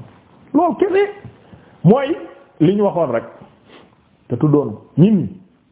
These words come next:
Ah, Borom xam-xam yi di ko wax, man ngay leen daje sa yërmande, man naa daj ñépp, waaye alal moom manoo ko jotale nit ñi. Waaw. Sa yërmande, sa waamee mbaax moom mën naa daj ñépp,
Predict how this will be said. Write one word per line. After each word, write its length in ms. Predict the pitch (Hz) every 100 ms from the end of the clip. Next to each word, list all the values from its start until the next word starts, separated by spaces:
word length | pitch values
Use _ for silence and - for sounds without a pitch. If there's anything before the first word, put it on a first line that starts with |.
| _ _ _ _ _ _ _ _ _ _ _ _ _ _ _ _ _ _ _ _
Ah, 220 | 123 139 127
Borom 240 | 139 151
xam-xam 300 | 147 151 147
yi 60 | 139
di 80 | 139
ko 100 | 135
wax, 160 | - - - -
man 340 | 113 165 196
ngay 280 | 190 170 160 - - _ _ _ _ _ -
leen 340 | 151 196 185
daje 240 | 175 185 180 - - - - -
sa 60 | 151
yërmande, 480 | 165 147 131 104 90 - _ _ _ _ _ _ _ _ _ _ -
man 260 | 143 160
naa 160 | 151 143
daj 160 | 131 107
ñépp, 200 | 104 113 - - _ _ _
waaye 280 | 113 151 156 -
alal 260 | 190 185
moom 200 | 175 180
manoo 200 | 175 185 185
ko 140 | 156 143
jotale 300 | 123 120 110
nit 140 | 104 -
ñi. 80 | - _ _ - - _ _ _ -
Waaw. 200 | 92 - - - - _ _ _ -
Sa 60 | 143
yërmande, 540 | 202 226 214 214 214
sa 100 | -
waamee 400 | 220 220 233 220 208
mbaax 260 | 254 226
moom 300 | 185 185 247
mën 160 | 156 160
naa 160 | 147
daj 160 | 135 139
ñépp, 180 | 127 113